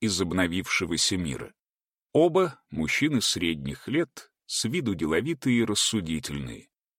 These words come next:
Оба производили впечатление насторожённых и недоверчивых. Но если у одного эти особенности характера сразу и чётко читались в выражении лица, манере говорить, у второго угадывались куда менее явственно,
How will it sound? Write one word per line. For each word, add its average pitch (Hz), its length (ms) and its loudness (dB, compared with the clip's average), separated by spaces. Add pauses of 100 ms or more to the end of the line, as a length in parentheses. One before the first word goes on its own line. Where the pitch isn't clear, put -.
Оба 143 340 6
производили 104 760 2
впечатление 139 840 2
насторожённых 107 1160 2
и 113 80 0
недоверчивых. 104 1040 0 (560)
Но 80 140 -2
если 90 440 2 (100)
у 104 120 4
одного 104 540 4
эти 85 220 0
особенности 92 680 0
характера 95 680 0 (300)
сразу 107 540 2
и 78 180 -4
чётко - 480 -2
читались 104 540 0
в 98 60 -8
выражении 104 600 2
лица, 71 560 0
манере 107 420 0
говорить, 90 600 -2 (500)
у 117 100 4
второго 135 480 2
угадывались 135 640 0
куда 131 280 2
менее 135 420 4
явственно, 110 800 0